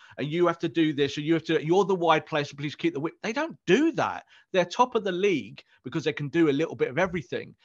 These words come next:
And I think that's what Eric Ten Hag wants this team to do. So let's look at it in real terms. Marcus Rashford can play through the middle, can be a nine, showing that he can score goals at a World Cup. But yeah, he plays left or he plays right, doesn't he?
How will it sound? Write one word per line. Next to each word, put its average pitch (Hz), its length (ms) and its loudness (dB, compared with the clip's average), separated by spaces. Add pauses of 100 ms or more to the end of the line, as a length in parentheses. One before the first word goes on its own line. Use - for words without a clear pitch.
(140)
And 147 100 0
I 208 140 4
think 160 180 -2
that's 139 180 -6
what 151 160 0
Eric 143 220 -2
Ten 139 140 -6
Hag 135 200 0
wants 131 260 -6
this 160 200 0
team 123 300 -6
to - 120 -10
do. 135 320 -4
So 160 180 -2
let's 185 280 -4
look 202 160 -4
at - 80 -2
it 127 160 -8
in 123 140 -8
real 156 180 -2
terms. - 460 -16 (260)
Marcus 170 320 2
Rashford 147 540 -2 (320)
can 147 100 -6
play 151 180 0
through 180 200 0
the 190 60 2
middle, 175 200 4
can 165 160 -4
be 160 140 2
a 170 60 0
nine, 170 440 2
showing 156 360 2
that 165 60 -6
he 160 60 -12
can 147 120 -10
score 160 260 -2
goals 160 240 2
at 165 80 -2
a - 20 -2
World 156 320 -2
Cup. - 300 0 (260)
But 226 160 -4
yeah, 190 140 6
he 147 160 -2
plays 156 320 0
left 127 260 0
or 131 140 0
he 120 40 -4
plays 123 320 -2
right, 151 300 -2
doesn't 139 320 -12
he? 120 140 -16